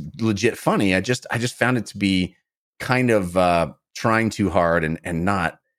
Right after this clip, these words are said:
not really landing, uh, the way I would expect or hope. Um, so I, I have a hard time recommending the Pentaverate,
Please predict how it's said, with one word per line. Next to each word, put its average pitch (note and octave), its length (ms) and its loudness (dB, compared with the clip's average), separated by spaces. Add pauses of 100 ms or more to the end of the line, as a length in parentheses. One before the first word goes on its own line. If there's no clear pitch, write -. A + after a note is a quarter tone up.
(240)
not A#2+ 220 0
really F#2 240 2
landing, C#2+ 640 -2
uh, D2+ 160 -4
the C#2+ 80 -6
way C#2+ 160 -4
I C2+ 80 -2
would C2+ 140 -6
expect - 480 -14 (100)
or C#2+ 200 -6
hope. - 340 -12 (500)
Um, B1 300 -18
so F#2 240 -4
I, F#2+ 180 -4 (120)
I - 20 -2
have G#2 220 -4
a F#2+ 40 -4
hard F#2 220 -4
time F2 260 -6
recommending D2 560 -10 (320)
the D#2+ 100 -8
Pentaverate, C2 920 -6